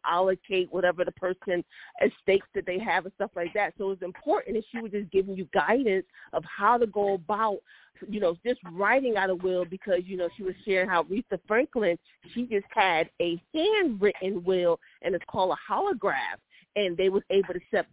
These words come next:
that. I think Prince didn't have a will. So even, for instance, if you have little children and you happen to die, you know, the government decide where your child goes.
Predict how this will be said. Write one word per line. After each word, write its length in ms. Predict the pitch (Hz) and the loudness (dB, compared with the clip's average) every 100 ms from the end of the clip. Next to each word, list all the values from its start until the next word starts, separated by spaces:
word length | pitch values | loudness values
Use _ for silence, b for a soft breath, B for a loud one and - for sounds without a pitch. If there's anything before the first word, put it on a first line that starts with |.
| - | 0
that. 240 | 262 226 - | 2 0 -4
I 100 | - | -10
think 260 | - 202 - | -4 -4 -6
Prince 280 | - 349 - _ | -6 -4 -4 _
didn't 200 | 247 226 | -2 -2
have 360 | 202 277 370 381 | -4 -8 -6 0
a 60 | 262 | 2
will. 480 | 208 202 165 95 - b b _ | 2 0 0 -4 -14 b b _
So 320 | 277 247 226 - | -2 0 -2 -2
even, 420 | 302 330 320 311 - | 0 0 -2 -6 -6
for 180 | 277 277 | -2 0
instance, 320 | 277 277 247 | -2 -4 -2
if 140 | 220 254 | -2 -2
you 80 | 269 | -2
have 220 | 240 226 | -2 -4
little 200 | 247 247 - | -6 -8 -8
children 460 | 320 311 247 233 190 | -6 -6 -2 -2 0
and 100 | 190 | -2
you 140 | 247 | -2
happen 300 | 262 240 247 | -2 -2 -2
to 100 | 214 | -4
die, 580 | 185 226 269 254 156 127 - B B | 0 2 2 0 -2 -6 -12 B B
you 140 | 214 | -2
know, 180 | 226 208 | 2 2
the 140 | 185 196 | 0 -2
government 540 | 190 220 330 311 247 | 2 0 0 -2 -4
decide 580 | 196 - 214 185 180 156 | -6 -8 -6 -6 -6 -2
where 160 | 196 196 | -2 0
your 160 | 190 185 - | -2 -4 -2
child 380 | 214 185 220 196 | 0 -2 -4 2
goes. 400 | 233 285 208 | 4 4 2